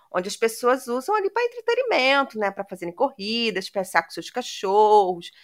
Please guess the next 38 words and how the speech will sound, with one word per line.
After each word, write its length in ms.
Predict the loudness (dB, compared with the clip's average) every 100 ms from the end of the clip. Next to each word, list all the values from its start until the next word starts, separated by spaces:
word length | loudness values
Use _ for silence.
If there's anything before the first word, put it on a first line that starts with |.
| _ 0
fazer 240 | 0 2
uma 80 | -2
atividade 520 | -4 -6 0 0 0
física. 1000 | -12 -8 -6 -2 -2 -4 -8 -10 -4 -4 -6 _ _ _ _ -20 _ 0
E 160 | 6 8
aí, 340 | 8 4 0 0 _ _ _ 0
no 140 | 2
dia 200 | 6 6
dezesseis 720 | 6 4 2 2 2 4 4 4
de 60 |
abril 340 | 2 0 -4 -4
de 140 | -2
dois 260 | -2 -2 -2
mil 220 | -2 -2
e 60 |
vinte 260 | -2 -8 -8
e 60 | -4
dois, 500 | 0 0 -2 -8 -14 _ _
os 160 | -2 4
atendentes 680 | 4 4 0 2 0 -2 -4
do 100 | -2
novecentos 480 | -2 -2 -4 -4
e 80 | 0
onze, 420 | 4 4 2 -4
que 80 | -4
é 60 | -2
o 60 |
número 280 | -2 -4 -4
de 120 | -6
emergência 680 | -6 -6 -6 -4 -2 -4 -8
nos 140 | -12 -10
Estados 400 | -2 -2 -2 -10
Unidos, 400 | -6 -4 -4 -10 _ -20 _ 0
receberam 720 | 0 2 -2 -2 2 4 4
mais 460 | 4 4 6 4
de 40 | 4
uma 200 | 2 2
ligação 920 | 0 -2 -4 -4 -8 -2 0 0